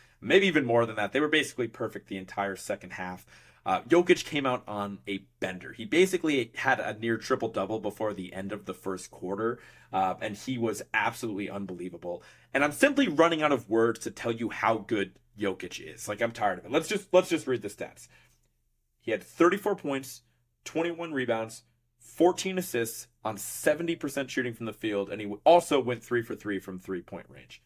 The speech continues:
That's all I got, man. They, if you don't, i-, if there's any non-Jokic believers out there now, I don't, like, where are you? Where are you? Let's, let's find you. Let's sit you down and let's talk about it, because this guy is unbelievable. He's been unbelievable,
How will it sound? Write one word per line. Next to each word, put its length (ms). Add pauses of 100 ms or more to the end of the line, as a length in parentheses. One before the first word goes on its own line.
(1080)
That's 200
all 160
I 60
got, 280
man. 240
They, 280
if 120
you 80
don't, 200 (100)
i-, 160
if 440
there's 200
any 180
non-Jokic 680
believers 400
out 160
there 120
now, 320 (400)
I 120
don't, 180 (260)
like, 260 (520)
where 240
are 180
you? 220
Where 200
are 120
you? 80
Let's, 280
let's 180
find 300
you. 120
Let's 160
sit 200
you 60
down 320
and 100
let's 140
talk 240
about 220
it, 100
because 260
this 160
guy 220
is 160
unbelievable. 540
He's 160
been 180
unbelievable, 680